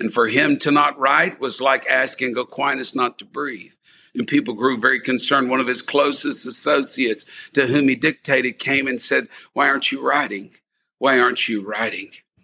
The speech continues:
"I cannot," Aquinas replied. "I cannot." The man whose mind was always focused upward and outward could not find the feelings to describe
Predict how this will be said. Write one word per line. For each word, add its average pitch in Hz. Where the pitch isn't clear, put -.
"I 131
cannot," 170
Aquinas 104
replied. 107
"I -
cannot." 190
The 143
man 147
whose 139
mind 143
was 127
always 139
focused 131
upward 135
and 123
outward 131
could 143
not 160
find 151
the 123
feelings 104
to 120
describe 110